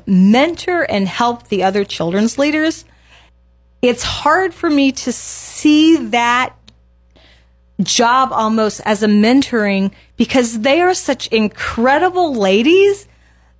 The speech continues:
that anytime I'm pouring into them,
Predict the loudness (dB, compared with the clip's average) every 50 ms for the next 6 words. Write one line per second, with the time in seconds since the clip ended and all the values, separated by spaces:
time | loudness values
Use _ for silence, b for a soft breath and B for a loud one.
0 | _ -4 -2 2 2 2 2 2 0 -4 -12 _ _ _ _ _ _ _ _ _
1 | 0 2 4 4 4 2 0 -2 -4 -2 0 0 0 0 0 0 0 -2 -2 -4
2 | -4 -2 0 2 2 2 2 2 2 2 2 0 -4 _ _ 0 2 4 4 2
3 | 0 -2 -2 -2 -2 0 0 -2 -4 -4 -2 -2 0 2 2 2 2 2 2 0
4 | -2 -4